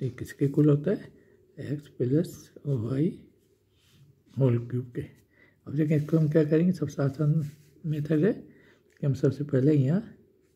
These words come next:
देखें, हमें इसलिए पता चल रहा है, देखें ये formula use होगा, यहाँ cube है, फिर स्क्वायर है, power one है, ये कांस्टेंट है। इसका मतलब ये हमारा x plus y, x माइनस वाई होल क्यूब का formula है।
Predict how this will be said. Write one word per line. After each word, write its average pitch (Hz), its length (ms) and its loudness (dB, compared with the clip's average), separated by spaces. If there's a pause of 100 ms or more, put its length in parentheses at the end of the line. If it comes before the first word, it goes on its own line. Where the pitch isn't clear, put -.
(440)
देखें, 160 200 6
हमें 147 180 6
इसलिए 151 280 4
पता 160 180 6
चल 156 160 4
रहा 151 100 4
है, 160 60 4
देखें 135 260 2
ये 147 180 6
formula 147 360 4
use 135 280 4
होगा, 123 200 0 (440)
यहाँ 139 140 0
cube 156 340 6
है, 160 120 6
फिर 139 180 -2
स्क्वायर 147 420 2
है, 147 160 4
power 135 320 2
one 139 60 2
है, 156 120 2
ये 156 60 2
कांस्टेंट 120 560 -6
है। 131 60 0
इसका 131 200 -4
मतलब 131 220 -2
ये 151 160 2
हमारा - 800 -6
x 120 140 -4
plus 139 280 -4
y, 139 220 2
x 127 180 -2
माइनस 131 200 -6 (640)
वाई 147 400 0 (100)
होल 127 120 0
क्यूब 120 220 -6
का 160 100 0
formula 120 440 -2
है। - 100 -18